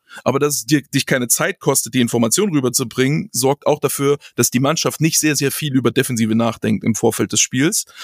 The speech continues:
und der Fokus nicht so stark auf der Defensive liegt, sondern auf dem, wo-, worüber du mehr redest. Und das ist dann vielleicht in so einer Situation, wenn du gegen einen sehr, sehr schwierigen, äh,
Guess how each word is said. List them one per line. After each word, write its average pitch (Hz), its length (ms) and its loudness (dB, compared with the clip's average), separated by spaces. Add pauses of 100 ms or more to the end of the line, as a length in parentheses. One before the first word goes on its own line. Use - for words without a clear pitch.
(140)
und 123 140 2
der 123 100 2
Fokus 147 500 0
nicht 123 160 2
so 110 100 -2
stark 107 300 -2
auf 104 100 -6
der 107 80 0
Defensive 104 440 0
liegt, 104 220 -2
sondern 110 300 0
auf - 160 -4
dem, 113 220 0
wo-, 110 160 0
worüber 110 300 0
du 104 100 -10
mehr 120 220 0
redest. 120 640 -4
Und 113 120 0
das 120 160 0
ist - 100 0
dann 120 120 -2
vielleicht 117 240 0
in 113 80 -2
so 113 100 0
einer 131 140 2
Situation, 127 540 -2
wenn 113 120 2
du 113 60 -2
gegen 113 260 0
einen 98 160 -2
sehr, 123 380 0
sehr 123 160 -2
schwierigen, 139 720 0 (400)
äh, 120 360 0